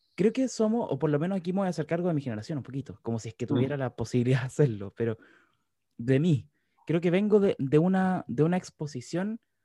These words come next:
Speaker 1: a, a la cajita feliz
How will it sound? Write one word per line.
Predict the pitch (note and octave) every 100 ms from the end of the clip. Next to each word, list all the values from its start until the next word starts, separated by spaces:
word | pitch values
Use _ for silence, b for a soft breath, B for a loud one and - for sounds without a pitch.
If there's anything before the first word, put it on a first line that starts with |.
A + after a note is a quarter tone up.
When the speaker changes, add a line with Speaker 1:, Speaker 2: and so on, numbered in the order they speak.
| _ _ _ _ _ _ -
Speaker 1:
a, | B2 B2+
a | - B2
la | B2+
cajita | B2 B2+ G3+ A3 G#3+
feliz | E3 D3+ G#3+ - -